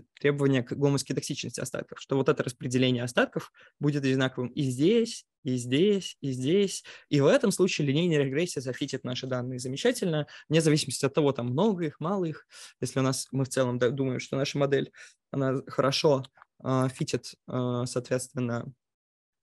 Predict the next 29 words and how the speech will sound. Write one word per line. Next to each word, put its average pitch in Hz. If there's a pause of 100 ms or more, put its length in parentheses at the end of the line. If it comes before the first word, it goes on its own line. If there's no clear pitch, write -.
(320)
а, 127
фитится 131
регрессией, 165
то 202
можно 143
фитить, 131
даже 127
если 123
у 123
нас 127
будет 127
не -
очень -
много 123
точек. - (1120)
Но 196
проблема 185
в -
том, 269
что 214 (560)
у 160
нас 185
ситуация 170
сложнее, 143
потому 156
что -
наши 156
данные 156
распределены 139